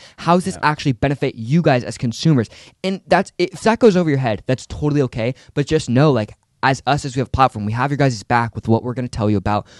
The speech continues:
Speaker 1: What, because me and Josh, we're, we won't be swayed. And I feel like over the last two years, it's like, man, the self-control it takes.
Speaker 2: Yeah.
Speaker 1: I mean, literally, as we've been sitting here, we've received emails about brands wanting to work with us. And it's not that there's, they're doing something wrong.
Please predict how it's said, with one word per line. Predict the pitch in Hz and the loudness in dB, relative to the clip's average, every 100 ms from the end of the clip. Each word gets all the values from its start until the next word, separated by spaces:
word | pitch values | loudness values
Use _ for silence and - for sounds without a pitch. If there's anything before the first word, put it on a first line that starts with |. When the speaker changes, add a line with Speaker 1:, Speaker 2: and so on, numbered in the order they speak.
| - - | -14 -4
Speaker 1:
What, | 127 - - | -4 -4 -6
because | 160 151 | -2 0
me | 151 | 0
and | 160 | 0
Josh, | 151 131 | 0 0
we're, | 117 131 | -2 0
we | 131 | 0
won't | 127 127 | 0 -2
be | 139 | -6
swayed. | - 113 120 | -4 -2 -2
And | 98 104 98 _ _ _ - | -2 -4 -6 _ _ _ -12
I | 107 | -10
feel | - 147 | 0 2
like | 143 - | 2 2
over | 135 127 | 0 0
the | 127 | 0
last | 120 123 | -2 -2
two | - 127 | 0 0
years, | 107 127 135 - | 2 4 2 0
it's | 107 | -4
like, | 117 92 _ _ _ _ _ _ _ - - _ _ _ 117 | -4 -4 _ _ _ _ _ _ _ -18 -18 _ _ _ -6
man, | 117 90 | -4 -4
the | 90 | -8
self-control | - 156 160 131 - 135 | 0 0 0 -4 -8 -6
it | 120 | -6
takes. | - 98 135 - - - | -8 -12 -14 -18 -20 -8
Speaker 2:
Yeah. | 101 101 92 _ - | -4 -4 -4 _ 2
Speaker 1:
I | |
mean, | 185 156 | 4 6
literally, | 190 233 | 4 4
as | 156 175 | 2 2
we've | 175 | 2
been | 160 | -4
sitting | 151 175 175 | -4 -4 -2
here, | 151 | 0
we've | 135 123 | 0 0
received | 131 160 147 | -2 0 0
emails | 151 151 135 | 0 -2 -2
about | 117 107 | -2 -4
brands | 131 135 127 | -2 0 0
wanting | 131 120 | -2 0
to | |
work | 117 156 | 0 0
with | 185 143 | 0 -2
us. | 123 - - - | -4 -8 -12 -4
And | 190 | -4
it's | 185 | -4
not | 269 277 | -8 -8
that | 233 - | -8 -4
there's, | 190 | -4
they're | 131 156 | -2 0
doing | 143 165 196 | 0 0 -2
something | 170 - 131 104 | -4 -6 -6 -4
wrong. | 107 202 208 143 | 0 0 2 0